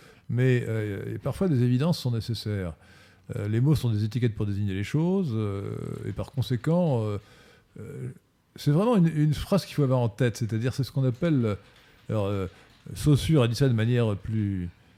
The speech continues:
euh, plus, plus savante. Euh, il a dit, euh, c'est comment, c'est, c'est l'arbitraire du signe, hein. Euh, euh, le mot table pourrait désigner la chaise, le mot chaise pourrait désigner la table. Bon. C'est tout ça parfaitement été arbitraire. Euh,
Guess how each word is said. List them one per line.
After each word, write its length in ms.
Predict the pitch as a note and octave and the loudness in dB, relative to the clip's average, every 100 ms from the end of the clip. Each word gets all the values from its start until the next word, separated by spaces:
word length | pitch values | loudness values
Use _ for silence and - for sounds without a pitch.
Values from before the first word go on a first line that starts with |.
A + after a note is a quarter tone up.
| _ - _ - | _ -20 _ -14
euh, 40 | - G1+ - - - - - - - | -12 -12 -14 -14 -14 -14 -14 -16 -6
plus, 280 | A#2+ G#2+ F#2 E2+ | -2 0 -2 -4
plus 160 | - A#2 | -4 -4
savante. 680 | - C#3 D#3 F#3+ C#3 G#2 | 2 4 4 4 2 0
Euh, 480 | G#2+ G2+ G2 F#2+ G2 | -2 0 -2 -2 -2
il 100 | G#2+ | 0
a 80 | A2 | 0
dit, 380 | A2+ C#3 D#3+ C#3+ | 2 2 4 4
euh, 420 | A2+ G#2 G#2 A2 | 2 2 0 -2
c'est 160 | F#2 A#2 | -4 -4
comment, 160 | A#2 | -4
c'est, 240 | G#2+ - B2 A2 | -4 -8 -16 -10
c'est 60 | A#2 A2 | -6 -4
l'arbitraire 460 | A2+ A#2+ C#3 C#3+ D3+ | 0 2 2 2 2
du 80 | C#3 | 2
signe, 280 | - B2 F#2+ | 2 0 0
hein. 160 | G#2 | -2
Euh, 280 | G#2+ F#2 F#2+ G#2+ - - - - - | -4 -4 -8 -12 -18 -20 -20 -18 -8
euh, 80 | G#2 | -2
le 100 | A#2 | 4
mot 140 | C3+ | 4
table 300 | C3 E3 D3+ | 4 6 4
pourrait 180 | A#2+ A#2+ | 4 2
désigner 260 | A2 A2+ G#2+ | 2 0 0
la 100 | G2 | -2
chaise, 320 | - F3 E3 | 0 2 2
le 80 | A2+ | 0
mot 120 | A2 | -2
chaise 180 | C3 D#3+ | -2 -2
pourrait 160 | C3 A#2 | 0 0
désigner 260 | A#2+ C#3+ | 2 2
la 100 | B2 | 2
table. 320 | G#2 G2 E2+ G2 - | 2 -2 -4 -10 -14
Bon. 120 | - - - - - - - | -14 -14 -20 -20 -20 -20 -10
C'est 120 | A#2 | -8
tout 60 | G#2 | -4
ça 180 | D#3 | -4
parfaitement 380 | - C#3 B2+ D3+ | -2 -2 -2 0
été 140 | C#3 C3 | 0 0
arbitraire. 540 | A#2 G#2+ G#2+ F#2 F2 - - - - _ - | 0 -2 -4 -4 -8 -12 -20 -20 -20 _ -8
Euh, 480 | A2 A2 G#2 G2 | -6 -4 -6 -8